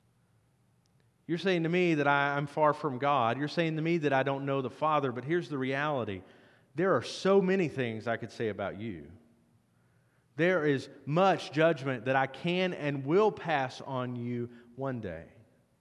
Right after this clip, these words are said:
But today, today the Father has sent me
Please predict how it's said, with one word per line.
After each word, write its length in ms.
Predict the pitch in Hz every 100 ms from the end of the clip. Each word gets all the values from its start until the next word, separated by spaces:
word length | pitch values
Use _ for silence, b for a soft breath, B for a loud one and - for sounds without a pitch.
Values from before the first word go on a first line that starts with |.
| _ _ _ _ _ _ _ _ _ _ _ _ _ _ _ _
But 100 | 113
today, 720 | - 120 147 180 101 87 85 101 - _ _ _ _ _ _ _ _ _ _ _
today 280 | 139 147 170
the 80 | 139
Father 340 | 147 143 135
has 180 | 117 113
sent 400 | - - 147 123
me 440 | 113 98 90 90